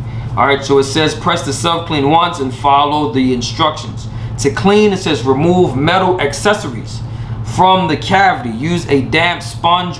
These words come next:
or paper towel to remove easily remove soils." Um, it says, "Place a microwave safe container with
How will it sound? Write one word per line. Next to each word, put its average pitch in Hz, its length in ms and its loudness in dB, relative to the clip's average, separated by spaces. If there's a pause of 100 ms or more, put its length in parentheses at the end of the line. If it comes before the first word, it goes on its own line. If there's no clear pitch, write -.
or 147 160 -2
paper 185 340 2
towel 139 340 2
to - 120 -8
remove 139 480 2
easily 156 380 0
remove 131 440 2
soils." - 480 2 (400)
Um, 131 320 2
it 131 60 -4
says, 117 180 -4
"Place 170 320 0
a 127 120 2
microwave 165 580 0
safe - 320 0
container 202 680 2 (260)
with 156 260 2